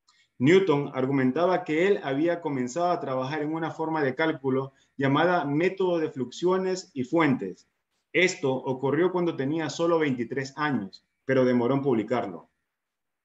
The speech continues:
Cuatro, dentro de sus procesos y experimentos de alquimia, Newton intentó incansablemente convertir el plomo en oro. No solo se dedicó a tratar de crear oro,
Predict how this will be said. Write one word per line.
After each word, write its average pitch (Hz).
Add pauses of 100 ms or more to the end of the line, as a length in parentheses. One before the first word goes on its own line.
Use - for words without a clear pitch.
(560)
Cuatro, 151 (800)
dentro 180
de 170
sus 165
procesos 156
y 131
experimentos 147
de 151
alquimia, 123 (680)
Newton 208
intentó 147
incansablemente 180
convertir 127
el 156
plomo 175
en 127
oro. 151 (600)
No 208
solo 220
se 185
dedicó 135
a 170
tratar 147
de 156
crear 131
oro, 143